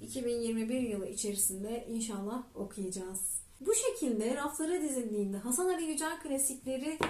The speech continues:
gerçekten çok güzel görünüyor. Birçok okurun da zaten en üst raflarda yer verdiği kitaplar bunlar. Hem dünya edebiyatına dair kıymetli eserler olması hem de kitaplıkta böyle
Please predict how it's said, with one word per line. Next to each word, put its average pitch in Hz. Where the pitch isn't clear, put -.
gerçekten 320
çok 302
güzel 233
görünüyor. 190
Birçok 320
okurun 311
da 311
zaten 294
en 269
üst 277
raflarda 240
yer 226
verdiği 214
kitaplar 196
bunlar. 226
Hem 359
dünya 320
edebiyatına 285
dair 240
kıymetli 226
eserler 247
olması 220
hem 330
de 302
kitaplıkta 262
böyle 269